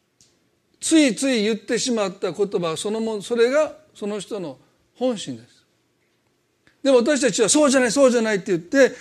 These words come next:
自分の言葉と自分と切り離そうとします。これが偽善に至る道ですよね。ですから、本来ならば、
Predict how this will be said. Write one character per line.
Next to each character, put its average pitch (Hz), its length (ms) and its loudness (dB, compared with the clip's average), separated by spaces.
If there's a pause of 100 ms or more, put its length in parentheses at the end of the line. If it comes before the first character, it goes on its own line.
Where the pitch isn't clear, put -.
(120)
自 233 120 4
分 226 180 4
の 226 120 4
言 262 340 4
葉 208 160 0
と 240 180 4
自 180 140 0
分 202 180 -2
と 190 120 2
切 214 160 -4
り 196 60 -2
離 208 220 -6
そ 214 120 -2
う 180 40 -2
と 147 100 -12
し - 120 -16
ま 120 60 -20
す。 - 40 -20 (600)
こ 302 100 -6
れ 330 100 2
が 277 80 6
偽 196 140 0
善 202 240 0
に 208 80 -4
至 208 200 -2
る 233 200 -4 (680)
道 190 100 -6
で 170 200 -6
す - 140 -14
よ 120 60 -14
ね。 139 120 -20 (1200)
で 247 100 -2
す 220 60 -2
か - 20 -2
ら、 196 60 -4
本 320 160 4
来 269 140 6
な 214 100 0
ら 185 120 -2
ば、 247 320 -2